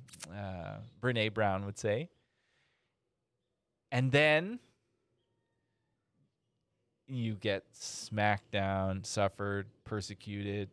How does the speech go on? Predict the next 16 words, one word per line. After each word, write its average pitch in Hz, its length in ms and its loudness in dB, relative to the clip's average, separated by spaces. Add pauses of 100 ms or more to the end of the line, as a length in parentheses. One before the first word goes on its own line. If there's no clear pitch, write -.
(120)
told 104 320 -2
you're 107 160 -6
wrong, 101 680 -2 (520)
um, 92 520 -4 (1040)
many 107 300 -2
forms 104 400 -6
of 101 80 -6
violence, 104 1040 -2 (420)
just, - 540 -8 (1700)
and 131 180 2
what's 143 280 8
being 151 240 4
said 151 360 4
here 180 320 0
is 139 200 0
that 113 340 6